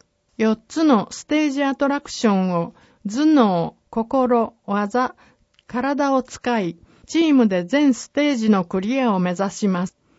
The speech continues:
忍者気分を味わいに、ぜひお越しください。時、九月二十三日土曜日祝日、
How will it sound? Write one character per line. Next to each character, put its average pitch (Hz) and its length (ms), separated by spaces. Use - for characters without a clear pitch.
忍 254 240
者 311 140
気 311 200
分 269 300
を 185 140
味 185 260
わ 202 180
い 196 80
に、 190 380
ぜ 262 120
ひ 320 160
お 247 100
越 - 240
し - 40
く 196 140
だ 185 160
さ 175 240
い。 175 140
時、 226 520
九 302 120
月 320 340
二 277 200
十 277 240
三 226 320
日 180 460
土 202 200
曜 262 280
日 180 260
祝 208 320
日、 185 500